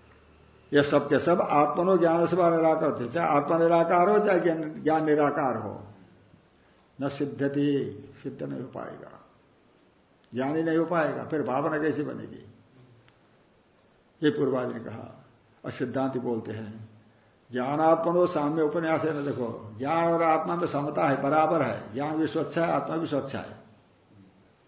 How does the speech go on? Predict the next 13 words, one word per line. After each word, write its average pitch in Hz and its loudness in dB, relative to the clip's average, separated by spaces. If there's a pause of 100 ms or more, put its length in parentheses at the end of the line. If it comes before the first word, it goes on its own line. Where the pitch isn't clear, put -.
(840)
दोनों 147 -4
के 147 2
दोनों 147 0
स्वच्छ 147 -8
है, 113 -6 (840)
ज्ञान 131 -6
माने 139 -4
बुद्धि, 139 0 (840)
दोनों 131 -10
स्वच्छ - -16
है। 110 -20 (1400)
साम्य 170 8
उपन्यास, 160 8